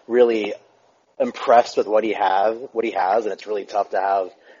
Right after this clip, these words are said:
a changeup that good, uh, when you're that young, and that helped me move him up a little higher. Uh, but then everyone else, you know, Jesse Franklin, he hasn't had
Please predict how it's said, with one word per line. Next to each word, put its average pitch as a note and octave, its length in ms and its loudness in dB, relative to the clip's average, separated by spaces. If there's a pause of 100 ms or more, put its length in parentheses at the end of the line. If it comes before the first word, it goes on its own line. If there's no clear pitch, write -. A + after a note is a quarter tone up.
(140)
a - 80 -6
changeup A2 380 -6
that G#2 240 0
good, G#2 400 -2 (160)
uh, G2 220 0
when G2 100 -8
you're F#2+ 100 -4
that G2+ 240 -2
young, G#2 440 -4
and G2 240 -10
that F#2+ 260 -6
helped G2 240 -6
me F#2+ 320 -12 (260)
move A2 220 -8
him G2 100 -8
up G2 140 -2
a G2+ 40 -4
little F#2+ 240 -2
higher. G2+ 520 -2 (400)
Uh, G#2+ 200 4
but B2 140 2
then C3 160 6
everyone C#3 380 6
else, B2 420 -2
you A2 60 -14
know, G#2 160 -10
Jesse A2 260 -10
Franklin, A2+ 480 -10
he A#2+ 140 -10
hasn't B2 400 -2
had A2 480 -6